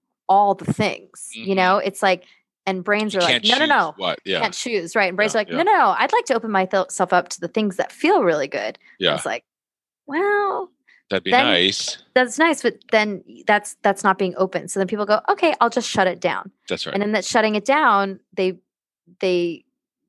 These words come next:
Speaker 1: suffer,
Speaker 2: You miss
Speaker 1: right?
Speaker 2: out
Speaker 1: You
Speaker 2: on,
Speaker 1: get stuck.
Speaker 2: you suffer and you miss out on positive things. I mean, I think that's the key
Speaker 1: Sure.
Speaker 2: with this stuff. And that's why to have that inner child, to have that curiosity, just that openness to let go of, of what you're go-, you know,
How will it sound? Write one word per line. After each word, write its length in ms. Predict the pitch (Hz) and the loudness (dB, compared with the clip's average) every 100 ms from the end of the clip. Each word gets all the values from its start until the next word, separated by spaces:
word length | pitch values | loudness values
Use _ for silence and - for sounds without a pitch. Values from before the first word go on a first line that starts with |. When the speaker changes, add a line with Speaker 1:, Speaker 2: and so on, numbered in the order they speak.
| _ - | _ -10
Speaker 1:
suffer, 260 | - 262 | -2 0
Speaker 2:
You 60 | - | 2
miss 180 | 220 - | 2 4
Speaker 1:
right? 80 | 208 | 2
Speaker 2:
out 40 | |
Speaker 1:
You 40 | |
Speaker 2:
on, 60 | 175 | 2
Speaker 1:
get 140 | 196 | 0
stuck. 240 | - 330 196 | 0 0 0
Speaker 2:
you 60 | - | 0
suffer 500 | - 151 - 151 143 | 0 0 0 -2 0
and 320 | 143 165 220 | 2 2 2
you 80 | 180 | 0
miss 180 | 139 147 | -2 0
out 100 | 120 | 0
on 60 | 113 | 0
positive 420 | 156 156 131 87 | 0 0 -4 -10
things. 320 | 85 71 - | -10 -10 -10
I 20 | |
mean, 160 | 101 104 | -4 -2
I 80 | 98 | -2
think 180 | 120 - | -6 -2
that's 240 | 113 - | -2 -2
the 100 | - | -6
key 100 | - 165 | -2 0
Speaker 1:
Sure. 60 | |
Speaker 2:
with 140 | 120 87 | 0 -2
this 160 | 90 | -4
stuff. 180 | - - | -2 -4
And 140 | 113 131 | -2 0
that's 260 | 190 - | 0 -2
why 340 | 180 165 156 135 - - - - - - | 0 2 2 -2 -8 -14 -14 -16 -18 -4
to 100 | 147 | 0
have 380 | - 147 156 147 | 2 2 2 2
that 160 | 156 135 | 0 0
inner 200 | 127 123 | -4 -4
child, 420 | - 120 117 113 | 0 2 2 0
to 80 | 107 | 0
have 200 | 117 120 | 0 0
that 140 | 120 | -2
curiosity, 600 | - 117 110 107 - 107 | -2 -2 2 2 0 -4
just 200 | 104 139 | -4 -4
that 140 | - 117 - | -2 -2 -4
openness 500 | 117 - 117 113 - | -8 -8 -2 -2 -2
to 80 | 104 | -2
let 260 | 104 120 | 0 0
go 300 | - 104 110 | 0 0 0
of, 160 | 110 98 | -2 -4
of 180 | 107 95 | -8 -6
what 180 | 101 - | -6 -8
you're 180 | 98 92 | -12 -12
go-, 120 | - - | -12 -12
you 100 | 117 | -4
know, 80 | 107 | -4